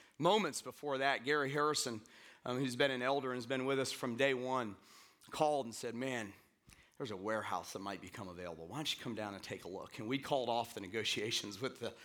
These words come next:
Office Park building. How many of you were at Office Park all those years? Raise your hand. Awesome. And we prayed about this property, and God gave us this property as a church. He gave us this building.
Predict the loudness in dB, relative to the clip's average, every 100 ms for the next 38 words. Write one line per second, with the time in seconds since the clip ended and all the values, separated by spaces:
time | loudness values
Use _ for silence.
0 | -12 0 0 0 -8 -2 0 0 -2 -14
1 | -18 -20 -20 -20 -8 -2 0 0 0 2
2 | 4 2 0 -2 0 0 0 -2 -4 -8
3 | -4 -4 -4 -6 -6 -6 -6 -8 -6 -6
4 | -6 -8 -10 -10 -14 -20 -20 -16 -16 -14
5 | -20 -20 _ _ _ _ _ _ _ _
6 | _ _ _ _ _ _ _ _ _ _
7 | _ _ _ _ _ _ _ _ _ 2
8 | 4 4 4 6 6 6 4 4 2 -4
9 | 2 6 6 4 -4 -4 -4 0 4 6
10 | 4 0 -12 -8 -6 -4 -4 -6 -4 -6
11 | -8 -10 -12 -8 -6 -6 -8 -8 -4 -4
12 | -4 -8 -12 -14 _ _ _ _ -10 0
13 | 6 6 6 0 0 -2 0 4 4 2
14 | -4